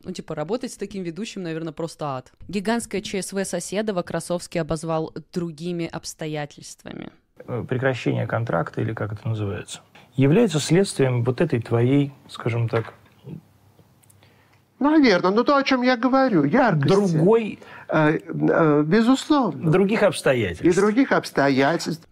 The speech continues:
Speaker 1: Примерно на середине интервью терпение у Красовского, очевидно, начинает лопаться, и вопрос он уже ставит более жёстко.
Speaker 2: Сколько ты зарабатывал?
Speaker 3: Шесть.
Speaker 2: Шесть. Сколько ты зарабатывал?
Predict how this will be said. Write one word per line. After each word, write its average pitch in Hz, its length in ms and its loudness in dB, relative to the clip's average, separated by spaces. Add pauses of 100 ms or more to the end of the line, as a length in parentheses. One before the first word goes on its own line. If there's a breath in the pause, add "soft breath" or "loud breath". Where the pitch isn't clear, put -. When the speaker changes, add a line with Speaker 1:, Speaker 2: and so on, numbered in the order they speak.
Speaker 1:
Примерно 220 400 -4
на 175 120 -4
середине 170 440 -2
интервью 180 380 -2
терпение 196 460 -4
у - 20 -4
Красовского, 160 600 -6
очевидно, 160 440 -8
начинает 143 460 -12
лопаться, 240 480 -8 (280 loud breath)
и 214 140 -4
вопрос 196 460 -2
он 180 80 -2
уже 170 160 -2
ставит 160 340 -4
более 147 360 -2
жёстко. - 460 -10 (300 loud breath)
Speaker 2:
Сколько 240 300 2
ты 185 60 4
зарабатывал? 123 540 0
Speaker 3:
Шесть. - 440 2
Speaker 2:
Шесть. - 420 0
Сколько - 320 2
ты 131 60 -2
зарабатывал? - 440 -2